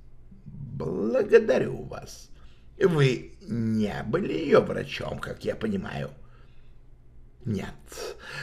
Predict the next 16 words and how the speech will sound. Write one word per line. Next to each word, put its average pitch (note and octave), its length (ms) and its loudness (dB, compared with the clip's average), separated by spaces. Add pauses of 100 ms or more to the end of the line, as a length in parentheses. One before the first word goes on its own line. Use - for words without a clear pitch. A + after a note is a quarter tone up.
(160)
поскольку B2+ 720 8
её A#2 300 4
семья A2 720 0
живёт C#3+ 420 8
сразу G#2+ 640 4
за D3 140 8
границей B2+ 720 4
Деваншира, A#2+ 1200 0 (640)
там C3 340 2
практикует - 840 4
доктор E3 720 4
Памфлет. - 960 -4 (720)
Он B2+ 420 4
и A#2+ 440 0
лечил - 520 -4
бедняжку. - 920 -10